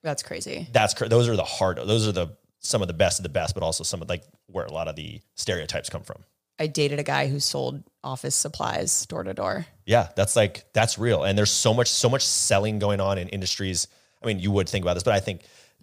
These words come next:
Speaker 2: alcohol distributors or people going to Office Max and being like, "Hey, you guys gotta carry this version of paper."
Speaker 1: Totally.
Speaker 2: You know?
Speaker 1: Rolling up with their suitcase.
Speaker 2: Right. Suitcase full of paper. You feel that?
Speaker 1: Yeah.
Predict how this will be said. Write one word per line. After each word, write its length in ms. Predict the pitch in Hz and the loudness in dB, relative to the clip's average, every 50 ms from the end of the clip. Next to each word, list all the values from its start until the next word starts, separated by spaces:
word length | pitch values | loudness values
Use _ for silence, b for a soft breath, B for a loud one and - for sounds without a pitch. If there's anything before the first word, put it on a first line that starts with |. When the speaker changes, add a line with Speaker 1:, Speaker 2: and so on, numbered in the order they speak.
| _ _ _ _ _ _ - - | _ _ _ _ _ _ -2 2
Speaker 2:
alcohol 360 | 135 120 110 - 98 98 92 | 4 4 4 4 2 2 2
distributors 580 | 82 85 - - 98 82 87 80 80 78 82 - | 0 0 -4 -4 -6 -6 -6 -8 -8 -6 -6 -6
or 60 | 95 | -4
people 260 | - 117 107 - 110 | -4 -4 -2 -2 -2
going 280 | 98 107 104 104 101 101 | 0 2 2 2 2 0
to 120 | 113 - | 2 2
Office 300 | 104 101 95 107 95 - | 4 4 2 2 0 -2
Max 240 | 107 92 87 - - | 0 -2 -2 -2 -2
and 60 | 104 | -2
being 80 | 95 90 | -2 -2
like, 80 | 87 - | -2 0
"Hey, 120 | - 95 | 0 -2
you 140 | 92 90 95 | -2 0 2
guys 180 | 92 101 98 92 | 2 4 4 4
gotta 160 | - 95 90 | 2 0 0
carry 300 | - - - 95 92 92 90 | -2 -2 -2 0 0 0 -2
this 180 | 90 95 - | -2 -2 -2
version 300 | - 101 95 90 - 85 | -2 -4 -4 -4 -6 -6
of 60 | 78 - | -6 -6
paper." 420 | - 85 78 - - - - - _ _ - | -6 -6 -6 -8 -10 -14 -14 -16 _ _ -18
Speaker 1:
Totally. 560 | - - 165 151 - 82 - - - 180 - - | -12 -10 -10 -8 -8 -8 -10 -8 -10 -10 -10 -8
Speaker 2:
You 100 | 196 185 | -4 -2
know? 200 | 170 - 160 160 | -2 -2 -2 -2
Speaker 1:
Rolling 260 | 160 170 156 151 151 | -2 -2 -2 -2 -2
up 120 | 147 143 - | -4 -6 -6
with 80 | 147 143 | -6 -6
their 80 | 143 | -6
suitcase. 580 | 139 - - - - - 185 - 170 165 156 - | -4 -4 -6 -6 -6 -6 -4 -4 -2 -2 2 4
Speaker 2:
Right. 240 | 139 127 104 82 80 | 6 6 6 4 2
Suitcase 340 | - - 107 - 110 95 - | 0 0 0 2 0 0 0
full 100 | 107 95 | 0 0
of 60 | - | 2
paper. 200 | 110 101 90 87 | 0 0 0 -2
You 60 | 85 | -6
feel 240 | - - 117 113 104 | -4 -2 0 2 4
that? 300 | 104 110 107 110 107 - - | 4 4 2 2 0 -4 -6
Speaker 1:
Yeah. 320 | 101 - - - - 202 | -6 -6 -4 -4 -6 -8